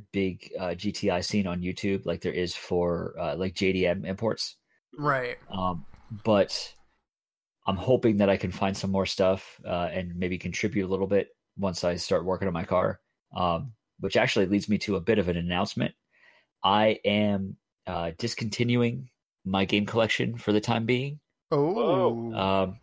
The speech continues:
Speaker 1: I'm holding off on any, any major purchases for a while, uh, because I'm actually going to start working on my G T I. Um, and that's where most of my money's gonna go.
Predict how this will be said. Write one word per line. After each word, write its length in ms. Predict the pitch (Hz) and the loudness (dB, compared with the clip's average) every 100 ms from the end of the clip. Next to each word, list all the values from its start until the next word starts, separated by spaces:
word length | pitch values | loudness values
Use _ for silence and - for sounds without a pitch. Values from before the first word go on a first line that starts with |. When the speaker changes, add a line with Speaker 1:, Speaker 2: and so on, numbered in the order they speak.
| - | -4
Speaker 1:
I'm 160 | 95 | -2
holding 320 | 95 117 113 | 0 -2 0
off 260 | 110 110 107 | 2 2 2
on 100 | 101 | -2
any, 260 | 92 95 - 98 - | -2 -4 -6 -12 -6
any 200 | 101 101 | -2 0
major 280 | 95 98 101 | 2 2 0
purchases 480 | 98 98 104 - 98 | 0 0 -2 -8 -6
for 160 | 104 | -2
a 60 | 95 | 2
while, 420 | 95 92 92 92 - | 2 0 -2 -6 -6
uh, 220 | 87 85 | -4 -4
because 360 | 87 87 92 90 | -6 -4 -4 -2
I'm 140 | 90 | -2
actually 280 | 90 - 98 | -2 -4 -2
going 160 | 92 92 | -4 -4
to 160 | - | -8
start 300 | - 101 90 | -4 -2 -2
working 340 | 95 95 95 92 | -2 -4 -2 -2
on 140 | 90 | 0
my 120 | 101 | -2
G 140 | 90 92 | -2 -4
T 200 | - 95 | 0 0
I. 260 | 95 101 101 _ _ _ _ _ _ _ | 0 -2 -6 _ _ _ _ _ _ _
Um, 320 | 90 87 87 - _ _ - | -2 -2 -4 -10 _ _ -2
and 380 | 95 92 90 87 | 2 4 4 2
that's 200 | 90 87 | 0 2
where 120 | 101 | 0
most 220 | 85 92 | 2 0
of 40 | 95 | 2
my 60 | 90 | 0
money's 300 | 92 101 - | 4 2 2
gonna 160 | 117 | -2
go. 340 | 113 117 117 | 0 0 -2